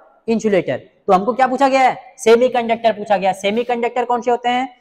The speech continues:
जिसमें विद्युत धारा का प्रवाह होता भी है और नहीं भी होता है। conductor कौन से होते हैं?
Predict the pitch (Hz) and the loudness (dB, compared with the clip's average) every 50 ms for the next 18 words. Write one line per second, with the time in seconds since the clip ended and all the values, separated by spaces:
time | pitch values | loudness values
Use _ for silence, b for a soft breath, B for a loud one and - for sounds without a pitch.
0 | _ _ _ - 180 - 220 226 233 208 220 196 226 208 208 208 226 208 233 208 | _ _ _ -8 -8 -4 -2 -2 -2 -2 -2 -2 0 0 2 2 2 2 2 0
1 | 208 202 226 226 202 170 180 190 185 - 220 220 214 247 240 247 269 285 285 - | 2 2 2 2 4 2 0 0 2 2 2 2 2 2 2 2 2 0 -2 -4
2 | - - _ - 226 233 226 226 233 214 220 226 214 220 214 202 196 190 180 170 | -10 -20 _ 0 2 2 2 2 0 0 0 0 2 2 2 2 2 2 0 -2
3 | 160 160 151 143 - _ _ _ _ _ 196 190 202 214 214 - - 247 - 226 | -2 -2 -6 -10 -12 _ _ _ _ _ -2 0 2 0 0 2 0 0 0 0
4 | 240 233 226 254 247 240 - 247 240 247 254 277 269 | -2 0 2 2 2 2 0 0 -2 0 -2 -4 -6